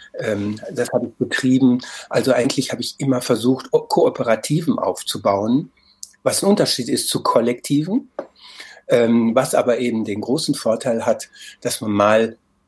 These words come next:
sozusagen mitmacht und mal auch ansagt, wo es lang geht und ich nicht immer diesen Chef, äh, spielen muss, sondern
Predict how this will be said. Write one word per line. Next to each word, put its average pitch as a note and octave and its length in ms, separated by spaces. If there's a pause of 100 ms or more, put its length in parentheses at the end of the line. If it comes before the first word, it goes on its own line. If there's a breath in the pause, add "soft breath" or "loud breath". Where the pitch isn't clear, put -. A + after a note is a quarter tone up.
(140)
sozusagen A2+ 760 (240 soft breath)
mitmacht D3+ 1040
und A#2+ 300
mal G#2+ 420
auch - 240
ansagt, A#2+ 560
wo G#2+ 140
es - 140
lang G#2+ 280
geht A#2+ 340 (280 loud breath)
und A#2+ 180
ich - 160
nicht B2+ 180
immer A#2 220
diesen G#2 260
Chef, - 380
äh, G2 200
spielen G#2+ 400
muss, A2+ 260
sondern G#2 420